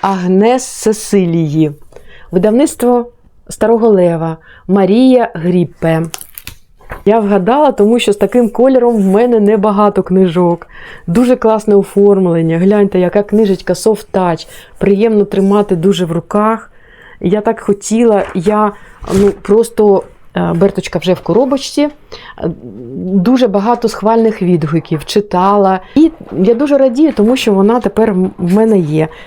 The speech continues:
Є тут лясе, ось, дивіться. Я люблю читати час від часу такі підліткові історії, а тут щось, здається, з родинними пов'язано таємницями. Е,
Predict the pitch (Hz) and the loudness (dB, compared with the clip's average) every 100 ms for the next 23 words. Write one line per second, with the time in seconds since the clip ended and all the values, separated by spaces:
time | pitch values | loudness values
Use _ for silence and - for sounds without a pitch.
0 | - 175 247 202 196 202 196 - - 370 | -8 -2 0 -2 -2 -2 -2 -4 0 2
1 | 415 403 185 165 170 190 175 - - 160 | 2 0 -2 0 -2 0 0 -4 -8 -8
2 | 160 - - - _ - - - - - | -8 -14 -18 -18 _ -20 -20 -20 -20 -20
3 | - - - - - 175 180 285 339 262 | -20 -20 -20 -20 -10 -6 -2 0 2 2
4 | 240 214 196 - 196 185 180 180 - 180 | 2 0 -2 -2 0 0 -2 -2 -2 -2
5 | - 254 214 175 - 208 196 175 196 - | 0 -2 -2 -4 -2 -2 -2 -2 -2 0
6 | 208 190 180 175 - - - 185 - 247 | 0 2 2 -2 -8 -18 -6 -4 -2 0
7 | 311 349 208 - 190 - 254 - 226 226 | 2 4 2 0 -4 -2 -2 -2 -2 -2
8 | - - - 180 180 208 233 185 - 196 | -6 -20 -10 -2 0 2 0 -2 0 0
9 | 180 196 233 208 196 185 180 - - - | 0 2 2 4 2 2 -2 -4 -18 -6
10 | 196 175 190 190 175 180 175 190 180 180 | -2 0 0 0 2 0 0 0 2 2
11 | 170 214 349 - 175 160 156 151 - - | 2 2 0 -2 -4 -2 -4 -6 -10 -20
12 | - - - - - - 165 | -20 -20 -20 -20 -14 -8 -6